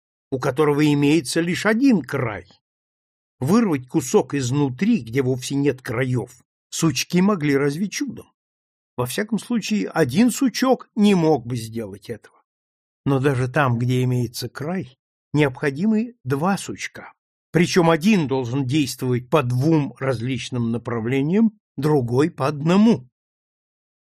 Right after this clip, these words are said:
Это если край без оборки. С оборкой же дело еще усложняется. Вот какие многочисленные и серьезные препятствия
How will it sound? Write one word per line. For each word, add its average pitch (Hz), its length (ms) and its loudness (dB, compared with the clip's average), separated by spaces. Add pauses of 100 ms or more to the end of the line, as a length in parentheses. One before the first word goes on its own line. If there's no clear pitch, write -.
(160)
Это 127 240 -4
если 127 280 -2
край 139 340 0
без 135 200 -2
оборки. 175 520 -2 (680)
С - 140 -4
оборкой 180 560 2
же 190 140 0
дело 190 280 0
еще 208 380 -2
усложняется. 110 1000 -8 (960)
Вот 233 220 0
какие 202 340 -4
многочисленные 156 1000 -2
и 143 40 -6
серьезные 143 720 -2
препятствия 127 840 -8